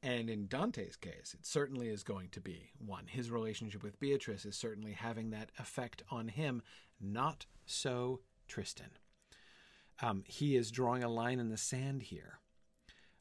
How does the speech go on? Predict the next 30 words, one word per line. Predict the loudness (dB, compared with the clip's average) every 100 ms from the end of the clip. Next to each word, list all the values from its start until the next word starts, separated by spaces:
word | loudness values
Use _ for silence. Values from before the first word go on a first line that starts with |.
| -2
On | 2
the | 4
one | 4 6 8
hand, | 6 4 0 -2 -4 -10
he | 0 4 6
is | 6 6 2 0 0 -2 _ _ _ -20 -20 -20 -20 _ -20 -20 _ _ -6
saving | 0 4 4 2 -6 -10 _
courtly | -2 -2 -2
love. | -4 0
Dante, | 2 2 0 -6 -10 -10
I | -4
mean, | -2 -4 -8 -4
right? | -4 -4 -10 -6 2
Dante | 2 4 2 2
is | 0
transforming | -2 0 -2 -4 2 4 4 2 -4 -12 _
courtly | -2 -2 0 -2
love | -2 -4 -4
into | -2 -2
a |
spiritual | -2 0 0 -2 -6 -4
thing. | -4 -4 -4
And | -6
at | -4
the | -2
same | 0 0 0 -2
time, | -2 -2 -2 -6 -12 -10
he | 0 0
is | 0 -4
rejecting | -6 -2 0 0 -4 -10